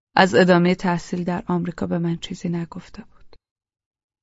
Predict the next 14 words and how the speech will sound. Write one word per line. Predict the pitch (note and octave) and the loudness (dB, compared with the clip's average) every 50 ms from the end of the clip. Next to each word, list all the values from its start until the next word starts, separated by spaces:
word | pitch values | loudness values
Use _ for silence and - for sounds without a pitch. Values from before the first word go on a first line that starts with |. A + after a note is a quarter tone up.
| _ _ - | _ _ -4
پنهانش | - F3+ F3+ F3 E3 F3 F#3 F3+ E3+ E3 E3 - | 0 0 2 2 2 0 0 0 0 0 -4 -6
کرده | - - - - - - - - | -10 -12 -12 -14 -14 -14 -20 -20
بود. | _ _ - - _ _ _ _ _ _ _ _ _ _ _ _ _ _ _ _ _ _ _ _ _ _ _ _ | _ _ -20 -20 _ _ _ _ _ _ _ _ _ _ _ _ _ _ _ _ _ _ _ _ _ _ _ _
شاید | - C4 B3+ C#4 C#4 C#4 B3 | 4 6 8 8 8 6 6
دو | B3+ B3 A#3 | 6 6 8
دل | A#3+ C4 C4 A#3 | 8 6 6 4
بود | G3 F#3+ F3 - - - - - - - - - - - | 2 -2 -4 -4 -6 -8 -10 -10 -10 -12 -12 -14 -8 -2
و | G3+ G3+ | 2 4
نمی‌دانست | G#3 A3 G#3+ G3+ F3+ E3+ E3+ F3+ F3 - - | 4 4 4 4 2 2 0 0 -2 -4 -4
باید | - F#3 F3+ F3+ F3 E3 _ | -4 -2 -2 -2 -4 -4 _
برود | - G3+ A3 A#3+ A#3 A3 A3 G#3 | -2 0 0 0 -2 -2 -4 -4
آمریکا | G3 G3 F#3+ F#3 - - - F3+ | -4 -6 -6 -6 -8 -10 -10 -10
یا | F3 E3 D#3+ D#3 | -8 -8 -8 -8
نه. | E3 - - - | -10 -12 -18 -20